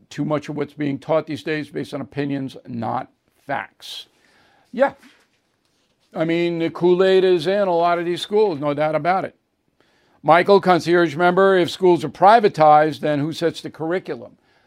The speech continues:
The principals of the private schools.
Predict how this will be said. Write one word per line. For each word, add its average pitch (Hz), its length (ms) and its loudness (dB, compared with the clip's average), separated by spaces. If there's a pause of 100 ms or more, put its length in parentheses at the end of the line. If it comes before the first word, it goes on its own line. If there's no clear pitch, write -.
(180)
The 151 140 -2
principals 170 880 0 (1160)
of 151 320 2
the 165 160 0
private 160 400 0
schools. - 560 -14